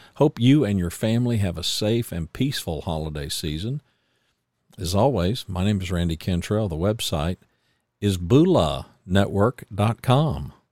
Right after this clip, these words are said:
Grow great dot com will take you there too. But to get to that special link, you're gonna have to use Bula Network. B U L A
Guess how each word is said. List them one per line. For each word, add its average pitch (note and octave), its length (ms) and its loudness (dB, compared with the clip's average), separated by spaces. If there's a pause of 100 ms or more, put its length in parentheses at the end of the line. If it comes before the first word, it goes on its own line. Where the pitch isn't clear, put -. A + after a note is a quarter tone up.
(640)
Grow G2 220 6
great E2+ 320 -2
dot E2 240 -6
com D#2+ 240 -4
will C#2+ 100 -6
take D#2+ 240 -6
you D#2 80 -6
there D#2 180 -6
too. E2+ 360 -2 (880)
But F#2+ 240 2
to G2 100 -2
get G2+ 240 0
to C#3 80 2
that A#2 180 4
special A#2 420 0
link, A#2+ 300 2
you're F2 80 -2
gonna F#2 160 4
have F#2+ 120 0
to F#2+ 80 -4
use F2 180 0
Bula F2 340 0
Network. E2 600 -4 (640)
B G#2+ 200 4
U B2+ 360 2
L G#2+ 320 0
A D2 320 -6